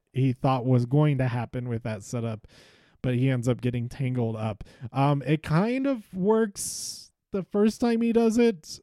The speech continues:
but because the ball does not hit, um, the shin guards, it, uh, the,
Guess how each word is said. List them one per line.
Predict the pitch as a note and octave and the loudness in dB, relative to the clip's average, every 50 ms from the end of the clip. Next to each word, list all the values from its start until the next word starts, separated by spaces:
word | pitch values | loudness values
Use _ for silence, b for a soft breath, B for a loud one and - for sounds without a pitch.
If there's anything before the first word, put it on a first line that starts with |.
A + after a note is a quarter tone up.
| - | -18
but | C#3+ C#3 - D#3+ E3 E3+ E3 C3 | -8 -2 0 2 2 2 2 2
because | C3+ D#3 D3+ - E3+ E3+ F3 F3+ D#3+ | 0 0 0 2 2 2 2 2 -2
the | - - | -4 -6
ball | D3 B2+ C#3 D#3 E3 E3+ E3+ E3 D#3 | -2 2 4 4 6 6 6 6 4
does | C3+ C#3+ C#3+ B2 - - | 4 2 0 0 0 -2
not | C#3 C3+ C3+ D3 E3 F3 E3+ D#3+ - _ | -2 0 2 2 2 2 2 0 -4 _
hit, | - - - D#3+ D#3+ D#3+ D#3 - - - - - - - - | -18 -6 0 2 4 2 2 0 -4 -14 -12 -12 -12 -8 -4
um, | C#3 C3+ C3 B2+ B2 A#2+ | -2 -2 0 0 -2 -2
the | A#2 B2 | -2 -2
shin | B2+ - - G#3+ G#3+ G3+ F#3+ | -2 -2 -2 -2 0 0 2
guards, | D#3+ D3 B2+ A#2 A2 A2 A2 G#2+ A2+ - - - b b b b b b b b | 4 4 4 4 2 0 -2 -4 -6 -10 -14 -16 b b b b b b b b
it, | - B2+ C3+ C3 B2+ B2+ A#2 - - - - - - | -2 0 0 2 2 0 -2 -4 -10 -12 -12 -8 -6
uh, | A#2+ A#2+ A#2+ A#2 A2+ A2+ A2+ A2+ A2+ A2 A2 A2 G#2+ - _ _ - - - - _ _ _ _ _ _ - - - _ - | -4 -2 -2 0 -2 -2 -2 -2 -4 -4 -4 -6 -8 -12 _ _ -20 -20 -20 -20 _ _ _ _ _ _ -20 -20 -20 _ -20
the, | C3 C3 C3 - C#3 C3+ A#2+ | -20 -16 -8 -4 -4 -4 -4